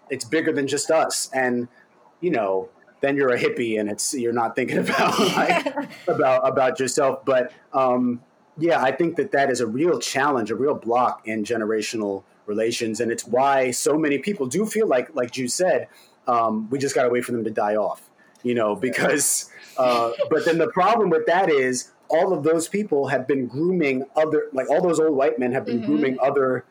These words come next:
Speaker 1: middle, middle-aged white men <laughs> to come up
Speaker 2: <laughs>
Speaker 1: behind them. So, you know, I,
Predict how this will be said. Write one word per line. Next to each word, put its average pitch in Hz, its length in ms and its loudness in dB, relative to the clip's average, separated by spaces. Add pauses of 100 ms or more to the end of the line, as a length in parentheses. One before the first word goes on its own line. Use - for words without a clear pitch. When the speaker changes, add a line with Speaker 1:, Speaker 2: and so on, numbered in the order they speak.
(140)
Speaker 1:
middle, 143 480 0
middle-aged 139 640 0
white 139 220 2
men 165 380 -2 (240)
<laughs> - 260 -16
to 202 160 4
come 156 160 2
up 139 180 2
Speaker 2:
<laughs> - 80 -4
Speaker 1:
behind 160 320 2
them. 123 320 0 (240)
So, 135 720 2
you 151 140 0
know, 123 100 2
I, 151 220 2